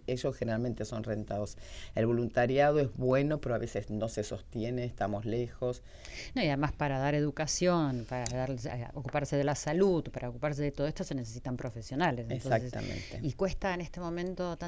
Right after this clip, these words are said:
Speaker 2: difícil de todo, es decir, el
Speaker 1: En este momento para nosotros está tan difícil y yo puedo hablar un poco de la situación porque es lo que más me preocupa, <laughs> este,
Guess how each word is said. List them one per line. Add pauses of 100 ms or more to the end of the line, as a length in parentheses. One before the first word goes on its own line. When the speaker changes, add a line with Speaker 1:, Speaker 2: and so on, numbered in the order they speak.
(100)
Speaker 2:
difícil
de
todo,
es
decir, (180)
el
Speaker 1:
En
este
momento
para
nosotros
está
tan
difícil
y
yo
puedo
hablar
un
poco
de
la
situación
porque
es
lo
que
más
me
preocupa, (200)
<laughs>
este,